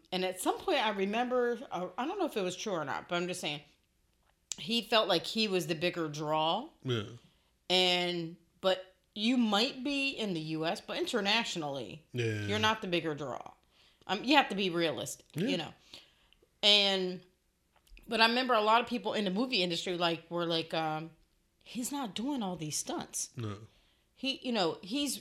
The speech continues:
Speaker 1: he's running down the street.
Speaker 2: Yeah.
Speaker 1: He ain't jumping walls and all this, other, you know, so you
Speaker 2: No.
Speaker 1: have, you can't do,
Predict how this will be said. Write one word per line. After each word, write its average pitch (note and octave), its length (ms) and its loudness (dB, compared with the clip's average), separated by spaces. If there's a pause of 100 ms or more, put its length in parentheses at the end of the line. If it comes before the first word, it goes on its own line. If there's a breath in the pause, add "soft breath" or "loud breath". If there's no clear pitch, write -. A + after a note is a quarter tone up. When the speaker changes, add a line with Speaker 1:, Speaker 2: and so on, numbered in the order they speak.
Speaker 1:
he's A#3+ 320 0
running C4 440 6
down C4 220 6
the B3 60 0
street. C4 460 -4 (220)
Speaker 2:
Yeah. A2+ 200 -2
Speaker 1:
He E4 200 6
ain't A3 100 0
jumping G#3+ 480 6
walls F#3 600 10
and F3 140 2
all F3+ 120 4
this, E3 120 -2
other, F#3+ 160 -2
you F3+ 140 0
know, F3 160 2
so F3+ 220 0
you G3+ 260 -2
Speaker 2:
No. B3 60 -2
Speaker 1:
have, C4+ 260 4 (100)
you G3+ 360 -4
can't C#4 480 -2
do, A3 520 -2